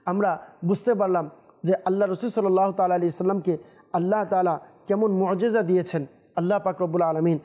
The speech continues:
আমাদের সকলকে যা শুনেছি এর উপর আমল করার তৌফিক দান করুক। আজকের হাদিসে মুবারাকা থেকে আমার রসুলের শান মান আমরা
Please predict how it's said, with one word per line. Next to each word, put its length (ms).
আমাদের 280
সকলকে 600
যা 180
শুনেছি 500
এর 120
উপর 180
আমল 320
করার 260
তৌফিক 360
দান 180
করুক। 220
আজকের 320
হাদিসে 380
মুবারাকা 480
থেকে 300
আমার 220
রসুলের 440
শান 400
মান 240
আমরা 280